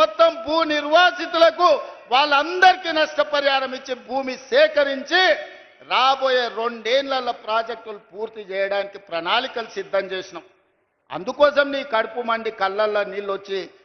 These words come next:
నీకు దుఃఖం వచ్చిందా చంద్రశేఖరరావు గారు?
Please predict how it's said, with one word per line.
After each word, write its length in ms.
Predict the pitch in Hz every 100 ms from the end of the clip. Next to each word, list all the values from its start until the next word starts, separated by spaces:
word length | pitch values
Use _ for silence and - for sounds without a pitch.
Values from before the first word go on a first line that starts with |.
| _
నీకు 200 | 175 180 165 170
దుఃఖం 260 | - 208
వచ్చిందా 360 | 196 196 190 180 175 151
చంద్రశేఖరరావు 720 | 160 190 180 180 170 165 170
గారు? 280 | 175 214